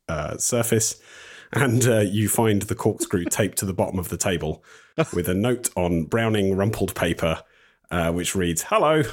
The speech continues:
previous sommelier here. <laughs> Ha, just my little joke, hiding the corkscrew. By the way, <laughs> if the chief inspector's in, whatever you do, do not serve them Beaujolais. Seriously."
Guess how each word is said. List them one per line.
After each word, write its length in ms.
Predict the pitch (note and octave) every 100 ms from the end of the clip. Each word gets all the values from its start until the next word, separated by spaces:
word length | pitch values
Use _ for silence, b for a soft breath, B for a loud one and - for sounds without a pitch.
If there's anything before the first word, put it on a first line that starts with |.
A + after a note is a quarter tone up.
| -
previous 360 | G#3 E3 C#3 -
sommelier 440 | C3 C3+ A#2+ A2+
here. 240 | A2 C#3 A2+ -
<laughs> 60 |
Ha, 280 | - A#3 B B B -
just 220 | F3 -
my 100 | B2+
little 220 | G2+ A2
joke, 360 | G#2+ G2 G#2+ - b b -
hiding 280 | D#3+ D#3+ B2+
the 80 | A2+
corkscrew. 520 | A2+ - - G2 A2 - b b b -
By 140 | F#3
the 100 | E3
way, 300 | A#2+ - - -
<laughs> 140 | - -
if 140 | D3+
the 100 | F3
chief 280 | - F3 E3+
inspector's 580 | D#3+ - D#3 - F#2+ D#2
in, 300 | C#2+ F2+ A2+ - _ _
whatever 560 | F#2+ F#2+ - - A2+ B2
you 200 | A#2+ C3+
do, 460 | A2+ C3 F2 F2 A2+ _ _ -
do 240 | A#2 B2+
not 320 | B2 A2+ A#2
serve 400 | - - G2+ F#2+
them 180 | A2+ G2+
Beaujolais. 680 | A2+ G#2+ G2 D#2+ C#2 C#2 - _ _
Seriously." 1040 | - - - A#2+ G#2+ F2 E2+ - D2+ D2